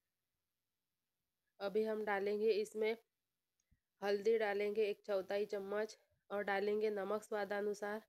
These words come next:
और इसमें डालेंगे अभी पानी डाल देंगे और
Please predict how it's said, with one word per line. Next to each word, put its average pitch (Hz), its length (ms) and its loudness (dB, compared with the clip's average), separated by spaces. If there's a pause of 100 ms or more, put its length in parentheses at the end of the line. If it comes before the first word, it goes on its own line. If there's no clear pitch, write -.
(1200)
और 196 200 0
इसमें 214 320 -2
डालेंगे 202 440 0
अभी 208 220 2 (420)
पानी 196 320 2
डाल 202 260 0
देंगे 208 360 0 (320)
और 202 100 -2